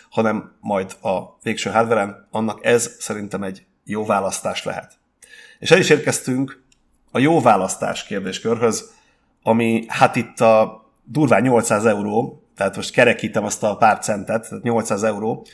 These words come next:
illetve hát dollárba pofátlanul olcsó hétszáz dollár, ugyanúgy fontban is hétszáz font, és hát ami engem szívem ütött az, hogy százhúsz jen, ami hogyha átszámoljuk, akkor egyébként brutális, tehát igazából az a legmagasabb ár.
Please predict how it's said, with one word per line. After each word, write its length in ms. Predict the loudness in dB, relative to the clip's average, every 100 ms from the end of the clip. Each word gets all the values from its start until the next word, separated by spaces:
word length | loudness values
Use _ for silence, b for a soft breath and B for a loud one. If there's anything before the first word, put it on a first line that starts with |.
| B B
illetve 560 | 2 4 4 6 4 4
hát 200 | -4 -2
dollárba 680 | 4 6 6 4 4 2 0
pofátlanul 520 | 2 6 4 2 -4
olcsó 400 | -4 -4 -4 -6
hétszáz 520 | -6 -6 -4 0 -2 0
dollár, 400 | 0 4 4 4
ugyanúgy 320 | 0 -4 -4
fontban 440 | 0 0 0 -4
is 140 | -4 -6
hétszáz 400 | -6 -2 -2 -2
font, 320 | -2 -4 -8 B B B B B
és 280 | -2 0 2
hát 140 | 2
ami 500 | 2 2 0 -4 -14 _ _ -12 -12 -6
engem 240 | 0 2
szívem 280 | 2 2 2
ütött 180 | 0 -4
az, 100 | -2
hogy 100 | 0
százhúsz 540 | 4 6 4 -2 0
jen, 260 | 6 6 6
ami 120 | 2
hogyha 200 | 2 6
átszámoljuk, 600 | 6 6 0 0 -2 -4
akkor 320 | -6 -2 -2
egyébként 440 | 0 -2 -2 -2 -2
brutális, 540 | -2 0 0 0 -2
tehát 180 | -2 -4 B B B
igazából 640 | 0 6 6 8 4 4
az 140 | 2 2
a 60 |
legmagasabb 640 | 0 -2 -4 -4 -2 -2 0
ár. 380 | 0 -2 -4